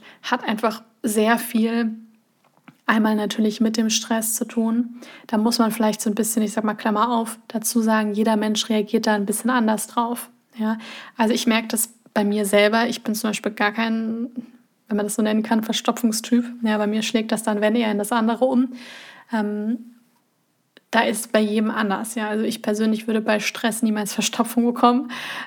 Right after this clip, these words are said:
ähm, sondern ich muss dann eher ständig auf Toilette rennen. Ja, und jeder Mensch ist da tatsächlich ein bisschen anders.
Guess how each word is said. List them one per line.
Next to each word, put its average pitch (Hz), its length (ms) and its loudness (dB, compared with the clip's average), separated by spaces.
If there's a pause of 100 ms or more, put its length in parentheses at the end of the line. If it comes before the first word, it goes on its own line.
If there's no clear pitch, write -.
ähm, 214 300 0
sondern 208 380 0
ich 247 240 -6
muss 233 200 0
dann 220 100 -2
eher 214 160 0
ständig 220 380 2
auf 214 80 -4
Toilette 220 340 -2
rennen. 214 320 0 (500)
Ja, 214 200 0
und 208 420 -2 (480)
jeder 220 320 2
Mensch 214 320 0
ist - 240 -2
da 220 80 2
tatsächlich 220 580 -6
ein 220 80 -2
bisschen 226 320 -4
anders. 220 360 0